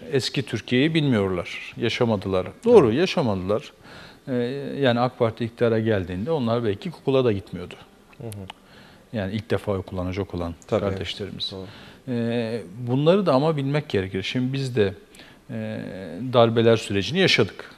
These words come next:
Speaker 1: Yani
Speaker 2: Allah
Speaker 1: işte ben
Speaker 2: göstermesin.
Speaker 1: birkaç tanesini yaşadım en azından benim yaşımda olanlar. Ama yaşamayanlar da demokrasi serüvenini, tarihini, siyasi tarihi okuduklarında
Speaker 2: Hı hı.
Speaker 1: bunun ne anlama geldiğini, e,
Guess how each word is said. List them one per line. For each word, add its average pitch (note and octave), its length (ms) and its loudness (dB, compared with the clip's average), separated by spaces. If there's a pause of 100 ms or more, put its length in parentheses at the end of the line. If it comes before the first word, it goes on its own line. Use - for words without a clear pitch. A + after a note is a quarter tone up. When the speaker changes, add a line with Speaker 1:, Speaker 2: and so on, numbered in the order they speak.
(360)
Speaker 1:
Yani F#2+ 120 -8
Speaker 2:
Allah E2+ 280 -12
Speaker 1:
işte A2 100 -8
ben G#2 120 -2
Speaker 2:
göstermesin. G#2+ 280 4
Speaker 1:
birkaç A2 300 2
tanesini G2+ 480 0
yaşadım A#2+ 440 6
en F#2+ 80 0
azından G2 460 -2
benim G#2 180 4
yaşımda G#2 340 4
olanlar. F#2 520 4 (420)
Ama A#2 340 4 (280)
yaşamayanlar G2 920 2
da G3+ 220 2 (540)
demokrasi A#2 720 2 (360)
serüvenini, F#2+ 760 0
tarihini, G2+ 720 0
siyasi G2 520 -2
tarihi G#2 320 0
okuduklarında G2+ 800 0
Speaker 2:
Hı F#3 40 2
hı. A3 40 -4 (460)
Speaker 1:
bunun D#3 280 2
ne F3+ 60 8
anlama G#2+ 380 2
geldiğini, F#2 640 -4 (1080)
e, A#2 40 -4